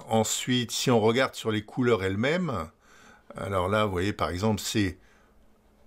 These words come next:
plus saturé sur le jaune-orange là, et là, ça l'est moins. Euh, pareil au niveau du sac. Alors, ce que j'ai fait, je suis allé chercher mon petit nain.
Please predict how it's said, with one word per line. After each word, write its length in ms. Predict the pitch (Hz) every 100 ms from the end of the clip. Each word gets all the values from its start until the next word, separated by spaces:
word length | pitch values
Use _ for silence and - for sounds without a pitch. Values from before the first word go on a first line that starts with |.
| - - _
plus 220 | - 139
saturé 640 | - 123 110 - 120 117 113
sur 240 | - 95
le 140 | 95
jaune-orange 640 | 95 104 98 98 92 92 107
là, 520 | 107 135 156 175 170
et 260 | - 107 117
là, 440 | 101 104 113 156 135
ça 200 | - 117
l'est 140 | 117
moins. 320 | 110 92 90 - _ _ - - -
Euh, 100 | 90
pareil 440 | 87 95 82 101 120
au 60 |
niveau 220 | 110 107 104
du 120 | 98
sac. 300 | - 92 -
Alors, 180 | 131 135
ce 80 | -
que 100 | 180
j'ai 100 | 160
fait, 200 | - 254
je 40 |
suis 120 | -
allé 80 | 131
chercher 280 | - - -
mon 160 | 165 120
petit 200 | - 98
nain. 160 | 107